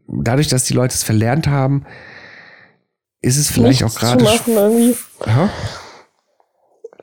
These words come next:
Speaker 2: Irgendwie haben, hat man verlernt, nichts zu machen, eigentlich.
Speaker 1: Ja, aber auch, auch dieses Mal sich bewusst sein, möchte ich denn jetzt gerade vielleicht irgendwas an meiner aktuellen Situation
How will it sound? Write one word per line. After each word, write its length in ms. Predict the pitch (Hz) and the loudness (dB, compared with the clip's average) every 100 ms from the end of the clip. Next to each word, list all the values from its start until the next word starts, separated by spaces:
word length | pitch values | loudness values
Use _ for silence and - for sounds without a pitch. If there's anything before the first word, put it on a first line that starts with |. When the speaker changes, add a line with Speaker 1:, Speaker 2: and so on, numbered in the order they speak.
| - - - | -16 -14 -6
Speaker 2:
Irgendwie 380 | - 254 277 269 | 0 2 4 2
haben, 200 | 269 254 | 2 0
hat 180 | 262 254 | -2 -2
man 140 | 247 | -2
verlernt, 400 | 240 247 233 240 | 0 0 2 0
nichts 340 | 240 269 - - | 0 -2 -4 -6
zu 160 | - | -2
machen, 460 | 220 220 220 226 233 - _ _ | 0 0 -2 -4 -4 -8 _ _
eigentlich. 500 | - 214 220 226 - - - - - | -2 2 2 0 -2 -18 -20 -20 -8
Speaker 1:
Ja, 440 | - 117 165 202 151 | -2 0 2 2 0
aber 240 | 120 123 - - - _ - - | 0 -2 -4 -12 -20 _ -20 -6
auch, 240 | 131 - - | -6 -6 -8
auch 180 | - 123 | -6 -6
dieses 580 | - 151 156 147 - - | -4 -2 0 0 -4 -2
Mal 260 | 123 123 | 0 0
sich 180 | 131 143 | -2 -4
bewusst 420 | 139 131 160 - | -4 0 0 0
sein, 240 | - 131 123 | -2 0 0
möchte 260 | 135 151 | 0 -2
ich 100 | - | -6
denn 100 | - | -2
jetzt 220 | 127 123 - | -2 -2 -4
gerade 280 | 120 120 | -4 -2
vielleicht 460 | 123 - 113 113 - - | -4 -2 -2 -4 -10 -8
irgendwas 440 | - 120 117 117 - | -4 -2 0 -2 0
an 180 | 113 | 0
meiner 280 | 113 113 113 | 2 2 0
aktuellen 520 | 113 - - 110 175 | -2 -6 -4 -2 0
Situation 640 | 151 139 - 113 - 113 | -2 -4 -4 -4 -4 -6